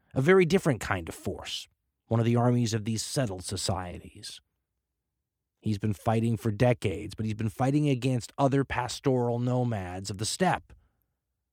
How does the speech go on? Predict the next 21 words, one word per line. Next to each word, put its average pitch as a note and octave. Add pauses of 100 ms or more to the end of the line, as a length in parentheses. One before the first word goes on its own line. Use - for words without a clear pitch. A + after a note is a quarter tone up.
(200)
who C3
fight C3+
with B2+
troops -
very E3+
similar B2
and C#3
with C3
tactics E3+
very B2+
similar A2+
to D3+
his D#3+
own. D#3 (1400)
Genghis E3
Khan's C#3
Mongol A2+
army F#2+
is F#2
not G2+
some F#2